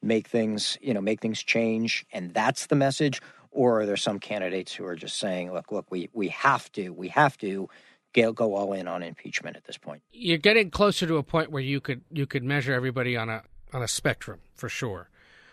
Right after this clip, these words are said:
Speaker 2: It's probably more the latter than the former, that they are concerned about bringing along the rest of the country, knowing that Democrats are already there. Many of them are, at least. But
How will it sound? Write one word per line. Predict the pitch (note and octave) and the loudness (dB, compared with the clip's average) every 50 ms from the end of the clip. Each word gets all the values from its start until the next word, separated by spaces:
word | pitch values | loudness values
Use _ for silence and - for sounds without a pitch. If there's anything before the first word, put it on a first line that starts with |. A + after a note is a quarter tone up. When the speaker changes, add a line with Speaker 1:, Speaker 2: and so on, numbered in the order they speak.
| _ _ _ _ | _ _ _ _
Speaker 2:
It's | - C3 - | -16 -14 -14
probably | - - - F3 F3+ E3+ E3 D3 | -6 0 2 4 4 4 4 2
more | C#3 C#3 C3+ C3 | 2 2 0 0
the | B2 B2 | 0 0
latter | A#2+ B2+ B2+ C3 B2+ B2 | 2 2 2 2 2 0
than | A2 A#2+ A2 G#2+ | -2 -4 -6 -6
the | G2+ | -8
former, | - - - B2+ G#2 F#2+ F#2+ F2 F#2 | -10 -10 -10 -8 -8 -8 -10 -12 -12
that | G#2+ G2+ - - | -12 -12 -10 -8
they | B2 A2 G#2+ G#2 G#2 | -6 -6 -6 -6 -8
are | G#2+ G#2 G#2 | -10 -12 -14
concerned | - - A#2 G2+ - - - C3+ B2 A#2+ | -14 -12 -12 -10 -6 -4 -4 -4 -4 -4
about | A2+ A2 A2 G#2+ G#2+ | -4 -4 -6 -6 -4
bringing | - B2 A2+ A2 A2 | -4 -6 -4 -4 -6
along | A2 G#2 G#2 G#2 G#2+ G#2 G2+ G2+ - - - - - - _ _ _ _ _ | -6 -6 -4 -4 -6 -6 -8 -10 -14 -18 -20 -20 -20 -20 _ _ _ _ _
the | - C3+ | -6 -2
rest | A#2 B2+ C3+ B2 - - - | 2 2 2 2 2 -2 -6
of | A#2 G2+ | -8 -8
the | A2+ | -8
country, | - - - C3+ A#2+ - - A2+ G#2 F#2 F#2+ - | -8 -6 -6 -6 -6 -6 -8 -10 -10 -10 -8 -4
knowing | B2 B2+ C3+ B2+ B2 A#2+ A2+ A2 A2 | 0 2 2 2 2 0 -2 -4 -6
that | A2+ G#2+ | -10 -8
Democrats | G#2 A#2+ A2 A2 G#2 - - A2+ G2+ G#2 - - | -8 -6 -6 -6 -8 -10 -10 -10 -10 -10 -10 -10
are | - G#2 G2 G2+ | -10 -8 -8 -8
already | G#2 G#2 G2+ F#2 F#2+ F#2+ | -8 -8 -8 -8 -10 -10
there. | G2+ G2+ G2 F#2 F2+ F#2 F#2+ | -10 -10 -10 -10 -12 -14 -12
Many | G2+ G#2+ A2+ G#2+ F#2+ | -8 -8 -6 -8 -8
of | F2 F#2 | -10 -12
them | F#2 F#2 | -16 -16
are, | F#2 G2+ G#2+ G#2+ | -16 -18 -18 -18
at | - - | -18 -18
least. | A2 F#2 G2 - - - - _ - - - - - - - - - _ _ _ | -18 -18 -18 -18 -20 -20 -20 _ -20 -20 -20 -20 -20 -20 -20 -20 -20 _ _ _
But | - C#3 B2+ | -6 -6 -6